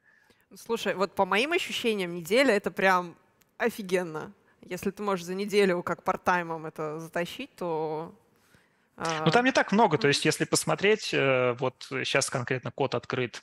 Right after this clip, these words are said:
Speaker 2: э, сколько у нас тут?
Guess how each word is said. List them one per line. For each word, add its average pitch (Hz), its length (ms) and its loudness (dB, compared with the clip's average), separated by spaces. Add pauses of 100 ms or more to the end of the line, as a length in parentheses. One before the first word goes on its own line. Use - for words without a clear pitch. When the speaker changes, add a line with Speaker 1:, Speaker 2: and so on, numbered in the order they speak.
(520)
Speaker 2:
э, 123 880 2 (320)
сколько - 360 -2
у 127 40 -4
нас 120 220 -6
тут? - 280 -10